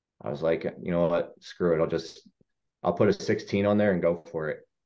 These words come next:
And literally could not keep it in stock. Like, I, I think I restocked it, like, four times and sold out within a day or two every time. Um, so it was, it was crazy. And, uh,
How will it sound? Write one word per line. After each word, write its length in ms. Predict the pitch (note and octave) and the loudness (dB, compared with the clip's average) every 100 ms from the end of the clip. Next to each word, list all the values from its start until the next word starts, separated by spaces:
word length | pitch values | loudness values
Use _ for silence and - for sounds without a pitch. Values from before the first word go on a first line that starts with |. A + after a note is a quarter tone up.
| _ - | _ -6
And 520 | E2 D#2+ D2 D2+ B1+ - _ _ - - | -2 -2 -2 -6 -10 -18 _ _ -20 -10
literally 460 | F#2+ A2 A2 A2+ F#2+ | -2 0 2 2 2
could 200 | - F#2 | 2 0
not 240 | F#2+ F2+ | 0 0
keep 200 | - F#2 | -4 -4
it 80 | D#2+ | -4
in 180 | C#2+ - | -6 -10
stock. 440 | - E2 D2+ D2 - - | -6 -2 -2 -4 -12 -20
Like, 240 | - E2 | -8 -2
I, 280 | F2 E2+ F2 | 2 2 2
I 100 | - | -2
think 180 | F#2 A2+ | 0 2
I 40 | G2+ | 4
restocked 520 | F#2 F2+ - F2+ F2+ | 2 0 0 -2 -2
it, 120 | - | -4
like, 200 | D#2+ - | -6 -4
four 180 | F#2+ F#2+ | -2 0
times 400 | F#2+ F2+ G2+ F#2+ | 0 0 0 -2
and 120 | E2 | -6
sold 380 | - - F#2 F2 | -10 -4 -2 0
out 360 | F2 E2+ - - _ _ _ _ _ | 2 0 -2 -10 _ _ _ _ _
within 220 | F#2+ F#2 | -2 0
a 80 | F2 | 0
day 200 | D#2 F2 | 2 2
or 80 | F2 | 2
two 280 | - D#2 D2 | 0 -4 -2
every 180 | D#2+ D#2 | -2 -2
time. 380 | - E2 D2 D2 _ _ _ _ _ - | -4 -4 -6 -8 _ _ _ _ _ -8
Um, 400 | E2 D2+ C2 - _ _ _ _ _ | -4 -4 -6 -12 _ _ _ _ _
so 140 | - - | -2 2
it 80 | C3+ | 4
was, 340 | F#2+ - - - | 2 0 -10 -2
it 200 | F2+ E2+ | 0 0
was 180 | E2 | -2
crazy. 520 | - - D#2+ C#2+ B1 - _ | -8 -4 -2 -2 -8 -12 _
And, 280 | - D#2+ D#2 | -6 -4 -4
uh, 280 | C#2+ C#2 B1 | -2 -4 -4